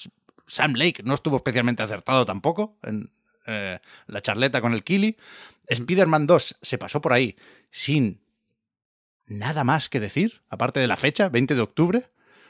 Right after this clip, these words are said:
Speaker 1: Podemos pensar por qué no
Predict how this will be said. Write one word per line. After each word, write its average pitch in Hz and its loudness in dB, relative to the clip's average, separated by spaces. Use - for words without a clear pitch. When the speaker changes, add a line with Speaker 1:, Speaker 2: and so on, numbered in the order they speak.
Speaker 1:
Podemos 104 -6
pensar 123 -2
por 101 -6
qué 120 4
no 120 0